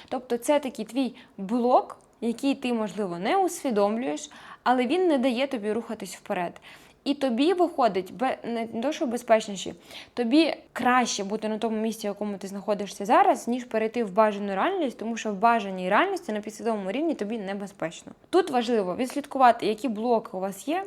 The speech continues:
так, і прибрати ці блоки, зцілити ці блоки, зрозуміти, що вони нав'язані, і піти далі. Тому що якщо на підсвідомому рівні ви думаєте, що бути популярним це небезпечно, то, ну, типу,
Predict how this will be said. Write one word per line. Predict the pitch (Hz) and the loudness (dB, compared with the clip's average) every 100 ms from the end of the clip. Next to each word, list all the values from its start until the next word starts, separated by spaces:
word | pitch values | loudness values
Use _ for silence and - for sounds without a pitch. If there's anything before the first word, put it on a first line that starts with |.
| - | 0
так, | 233 247 - - - | 2 2 -2 -6 -4
і | |
прибрати | 240 285 214 196 185 185 | 2 2 6 4 2 -6
ці | 196 | -8
блоки, | 185 185 202 190 | -4 -4 -6 -16
зцілити | - 254 226 196 185 | -8 -2 -2 -2 -8
ці | - | -12
блоки, | 190 175 180 208 | -8 -6 -6 -8
зрозуміти, | 202 233 226 247 233 208 | -6 -4 -2 -2 -2 -6
що | - | -8
вони | 190 202 | -8 -8
нав'язані, | 185 185 226 381 392 349 311 302 - - - _ - | -6 -4 0 2 2 2 0 -2 -14 -20 -20 _ -6
і | 285 | -4
піти | 285 262 226 | -4 -4 -2
далі. | 180 170 180 - - - - | 0 0 -4 -12 -20 -20 -10
Тому | 240 277 | -2 -2
що | 285 | 0
якщо | 269 285 | 0 0
на | 262 | -2
підсвідомому | 240 233 233 247 240 226 | -4 -6 -2 0 0 2
рівні | 226 208 | 0 0
ви | 196 | -2
думаєте, | 214 220 190 202 | -2 -4 -4 -8
що | - 202 | -8 -6
бути | 196 240 202 | -4 -4 -4
популярним | - 185 226 220 190 185 180 | -6 -4 2 2 0 -6 -8
це | 202 | -8
небезпечно, | 196 185 185 - 302 370 254 - - - | -6 -8 -6 0 2 2 -4 -8 -10 -4
то, | 240 285 330 - | 0 2 2 0
ну, | 240 | -4
типу, | 226 202 - - | -4 -8 -10 -14